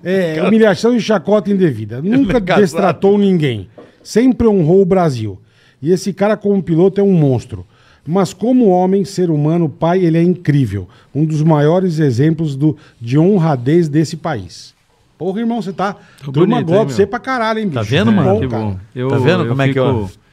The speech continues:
Speaker 1: Eu fico feliz pra caralho
Speaker 3: Fico
Speaker 1: também,
Speaker 3: feliz.
Speaker 1: né?
Speaker 3: Eu,
Speaker 1: Pô,
Speaker 3: eu
Speaker 1: que eu,
Speaker 3: acho que
Speaker 1: que eu te
Speaker 3: no,
Speaker 1: admiro pra cacete,
Speaker 3: no,
Speaker 1: velho.
Speaker 3: no final, assim, a gente tem que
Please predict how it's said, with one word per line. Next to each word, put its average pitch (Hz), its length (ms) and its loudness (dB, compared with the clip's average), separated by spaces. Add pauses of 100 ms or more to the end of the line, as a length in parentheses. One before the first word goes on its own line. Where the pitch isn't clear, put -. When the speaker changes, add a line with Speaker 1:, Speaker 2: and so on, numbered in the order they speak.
Speaker 1:
Eu 139 100 -6
fico 180 200 -10
feliz 208 320 0
pra 226 140 -10
caralho 185 420 -4
Speaker 3:
Fico 143 140 -6
Speaker 1:
também, 127 160 0
Speaker 3:
feliz. 135 160 0
Speaker 1:
né? 160 60 -2
Speaker 3:
Eu, - 40 -8
Speaker 1:
Pô, - 80 -2
Speaker 3:
eu 170 60 2
Speaker 1:
que - 60 -4
eu, - 40 0
Speaker 3:
acho 151 180 0
que - 120 -2
Speaker 1:
que 175 40 0
eu 170 40 0
te - 20 0
Speaker 3:
no, 170 60 2
Speaker 1:
admiro 165 400 2
pra 165 160 -6
cacete, 160 520 -4
Speaker 3:
no, 135 120 -2
Speaker 1:
velho. 82 100 -14 (100)
Speaker 3:
no 135 160 -4
final, 117 540 -6
assim, 101 400 -6
a 98 80 -6
gente 107 320 -6
tem 120 240 -6
que 101 400 -4